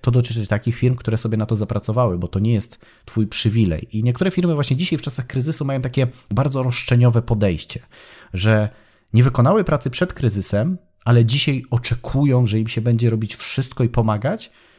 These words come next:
pomimo tego, że są firmy, które nawet w kryzysie sobie świetnie radzą. E, i, i jaka jest różnica? Właśnie taka, że te osoby, które wcześniej prowadziły biznes, zadbały o to, że w momencie, w którym się to pojawiło,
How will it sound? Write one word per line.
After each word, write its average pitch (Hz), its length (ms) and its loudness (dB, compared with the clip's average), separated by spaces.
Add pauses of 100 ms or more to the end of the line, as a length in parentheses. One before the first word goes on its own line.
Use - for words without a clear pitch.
(140)
pomimo 165 280 4
tego, 165 260 2
że 151 80 -4
są 143 180 -2
firmy, 147 280 -2
które 131 240 -2
nawet 160 240 2
w - 60 -16
kryzysie 120 380 -2
sobie 123 160 -6
świetnie 123 320 -2
radzą. 85 340 0 (520)
E, 95 240 -2
i, 120 240 -4
i - 160 -6 (440)
jaka 143 180 2
jest - 120 0
różnica? 147 340 2
Właśnie 117 200 0
taka, 127 200 -2
że 127 100 -4
te 131 120 0
osoby, 135 300 -2
które 123 320 2 (340)
wcześniej - 280 0
prowadziły 117 420 4
biznes, 107 340 0
zadbały 123 440 4
o 120 100 4
to, 117 160 2
że 113 280 2
w 113 80 -4
momencie, 123 300 4
w - 20 -6
którym 117 160 0
się 113 120 -2
to 117 80 -6
pojawiło, 107 640 2